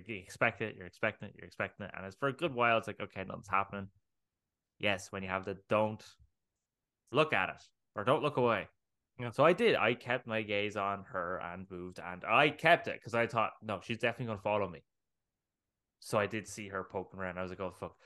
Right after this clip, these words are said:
Speaker 1: The first time I died was when you get the fuse.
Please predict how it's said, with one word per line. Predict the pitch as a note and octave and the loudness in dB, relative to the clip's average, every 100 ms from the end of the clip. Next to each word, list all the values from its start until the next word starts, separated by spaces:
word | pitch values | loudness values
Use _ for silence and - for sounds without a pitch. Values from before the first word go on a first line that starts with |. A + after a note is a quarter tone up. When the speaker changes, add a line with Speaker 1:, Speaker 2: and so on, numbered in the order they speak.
| _ - - - | _ -20 -20 -20
Speaker 1:
The | |
first | - D3 D#3+ - | 0 4 4 4
time | C#3+ A#2+ | 2 2
I | G2+ A#2 C3 | 2 4 4
died | B2 F2+ E2+ - _ _ _ _ _ _ _ _ _ _ _ _ _ _ _ _ | 4 2 0 -10 _ _ _ _ _ _ _ _ _ _ _ _ _ _ _ _
was | A2 G#2 G2+ G2 F#2+ F#2+ - - | -2 2 2 0 -2 -6 -12 -12
when | G#2+ G#2+ G2+ | -6 -6 -6
you | G2 G2 | -8 -8
get | G2+ G2+ - | -6 -8 -8
the | G2 | -12
fuse. | - G#2 G2 E2+ D2+ - | -12 -10 -8 -10 -14 -20